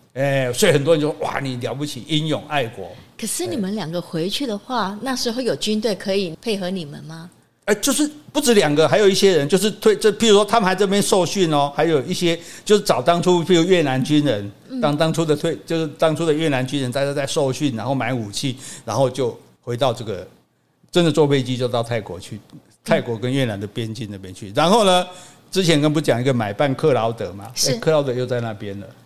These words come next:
Speaker 1: 哎，就
Speaker 2: 在哪里？
Speaker 1: 在
Speaker 2: 泰国边境。
Speaker 1: 泰国那边，对，对，对，然后帮他们提供物资。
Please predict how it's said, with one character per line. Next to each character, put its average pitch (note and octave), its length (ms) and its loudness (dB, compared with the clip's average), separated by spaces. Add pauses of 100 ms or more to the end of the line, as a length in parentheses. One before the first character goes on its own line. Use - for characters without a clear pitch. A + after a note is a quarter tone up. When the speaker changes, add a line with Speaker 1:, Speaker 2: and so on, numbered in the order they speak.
(120)
Speaker 1:
哎， G#2 160 -16
就 - 120 -12
Speaker 2:
在 C4+ 100 0
哪 G3 220 -4
里？ F#3+ 120 -6 (140)
Speaker 1:
在 E3 260 4 (460)
Speaker 2:
泰 B3+ 140 0
国 G#3 120 -2
边 F3+ 140 4
境。 A3 80 0
Speaker 1:
泰 - 60 4
国 D3 80 4
那 D3 40 4
边， D3 240 2
对， E3+ 160 4
对， D#3+ 160 6
对， D3+ 300 4
然 D3 180 2
后 F#3 480 4
帮 D#3 160 2
他 D3+ 80 4
们 C#3 160 -2
提 A#2+ 160 -8
供 B2+ 200 -2
物 A#2+ 180 -4
资。 G#2+ 260 -12